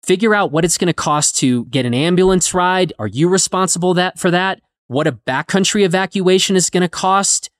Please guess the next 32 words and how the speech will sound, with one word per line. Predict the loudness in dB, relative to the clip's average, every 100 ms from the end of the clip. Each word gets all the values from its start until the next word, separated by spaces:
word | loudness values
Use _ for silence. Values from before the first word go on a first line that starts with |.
| _ -4
Just | -2 0
do | -2
the | 0
math | 0 -2 -2
on | 0 2
this. | 4 2 -2
We | -4 -2
just | 0 0 0
wanna | 0 2
get | 0 -2 -4
the | -8
people | -8 -4 -2 -2
who | 0 0
this | 0 -2 -6
would | -8
help. | -4 -4 -4 -12 -20 _ -10
We | -8
want | -2 -2 0
to | 0
make | 0 0
sure | 0 2
those | 2 0
people | -2 -4 -4
know | -4 -2 0
about | 0 0 -2 0
this | 0 0 -2 -4 _ _ _ -8
and | -4 0 0 -2 _ _ -4
that | 0
they | 0
get | 0 -2
signed | -2 0 0 2
up. | 0 -4